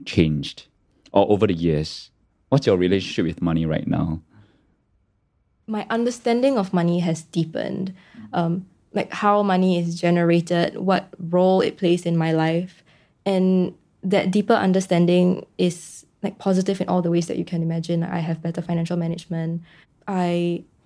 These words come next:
Speaker 2: have a sense of what is the best, I have a sense of what I think is the best thing to do with my money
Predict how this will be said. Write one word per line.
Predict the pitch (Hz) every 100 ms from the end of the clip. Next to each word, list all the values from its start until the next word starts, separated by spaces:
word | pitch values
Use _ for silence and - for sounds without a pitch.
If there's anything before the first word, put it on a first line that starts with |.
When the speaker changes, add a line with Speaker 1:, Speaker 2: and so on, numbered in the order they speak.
| _
Speaker 2:
have | - 202
a | 185
sense | 190 190
of | 170
what | 180 180
is | - 170 - - _ _ _ _ _
the | 190 190
best, | 170 175 185 190 - - - _ _ _ _ _ _ _ -
I |
have | 226 226
a |
sense | 233 254
of | 208
what | 208 -
I | 180
think | 190 190
is | 190 170 -
the | 170 170 170 165 - _ _ _ _ _ _ -
best | 190 185
thing | - 196
to | 185
do | 180 180
with | 170 180
my | 170
money | 165 165 165 165 180